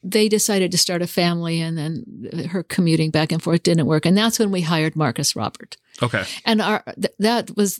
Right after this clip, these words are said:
Speaker 1: that was the move. <laughs>
Speaker 2: Okay.
Speaker 1: That was the move that allowed us to grow. And he still is such an integral part of the business.
Speaker 2: Okay.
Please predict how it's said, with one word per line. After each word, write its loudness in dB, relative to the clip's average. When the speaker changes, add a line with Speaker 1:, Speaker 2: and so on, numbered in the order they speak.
Speaker 1:
that 2
was 2
the 0
move. -6
<laughs> -8
Speaker 2:
Okay. 0
Speaker 1:
That 4
was 2
the 0
move 4
that 0
allowed -2
us -2
to -4
grow. 0
And -2
he 2
still 2
is -4
such 0
an -2
integral -2
part -8
of -10
the -10
business. -4
Speaker 2:
Okay. 2